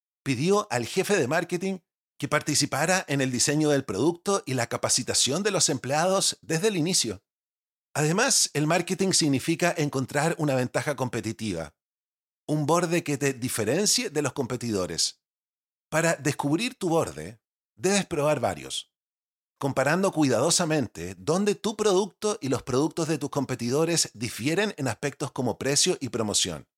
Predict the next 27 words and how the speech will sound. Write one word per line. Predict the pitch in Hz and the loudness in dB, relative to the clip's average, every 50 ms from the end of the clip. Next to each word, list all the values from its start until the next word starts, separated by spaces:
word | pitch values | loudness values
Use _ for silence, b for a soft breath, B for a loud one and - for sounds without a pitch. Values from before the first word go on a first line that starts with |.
| _ _ _ _ _ _ _ _ _ _ - | _ _ _ _ _ _ _ _ _ _ -4
Dado | 123 143 170 202 233 262 | 0 2 4 4 4 4
que | 202 208 | 2 0
el | 202 160 | -2 0
corazón | - 156 135 120 - 175 170 | 0 0 2 2 2 2 2
del | - 190 151 127 | 2 2 2 2
marketing | 151 160 165 - 170 170 165 175 180 160 | 2 0 2 2 0 2 2 2 2 4
reside | 139 139 - - - 135 165 175 175 165 - | 2 2 2 0 2 2 2 2 2 2 0
en | 131 127 | -2 -2
tu | 143 123 | -2 -2
producto | 110 113 123 143 131 - 151 | 0 0 0 0 0 -2 -2
real, | 135 117 104 82 67 67 69 80 _ _ _ _ _ _ _ _ _ _ _ _ - | -2 0 -2 -2 -2 -4 -6 -10 _ _ _ _ _ _ _ _ _ _ _ _ -8
deberías | 107 147 147 135 147 165 208 254 294 202 - - - | -4 -2 0 0 0 0 0 0 2 2 2 0 0
idear | 175 156 135 131 151 170 185 190 | 0 0 2 4 4 2 2 0
un | - 160 156 | 0 -2 0
eslogan | 139 - - 131 135 151 165 165 160 156 | 0 0 0 2 2 0 2 2 2 2
simple | - - - - 214 247 233 - 208 180 | 2 2 2 2 0 -2 -2 -2 -2 -2
y | 135 | 0
fácil | - - 151 131 - - 95 80 92 _ _ _ _ _ _ _ _ _ _ _ _ - | 0 0 0 0 0 -2 -4 -6 -12 _ _ _ _ _ _ _ _ _ _ _ _ -8
que | 131 127 | -6 -4
transmita | - 123 135 127 117 - 151 160 180 160 170 170 | 0 0 2 2 2 2 2 2 2 2 0 0
el | 165 - 135 131 | 0 0 0 0
mensaje | 123 117 123 117 - - 151 - - 165 | 0 2 2 2 2 2 0 0 -2 -2
principal | - 147 139 131 - - 117 - - 120 147 190 226 | -2 0 0 2 2 0 0 -2 -2 -2 -2 -2 -2
detrás | 233 214 - 175 151 143 | -4 -6 -2 -2 0 0
de | 139 151 | 0 -2
tu | 131 147 120 | -2 -4 -2
producto. | 120 117 98 92 87 - - 76 - - | 0 0 0 0 -2 -8 -14 -18 -18 -20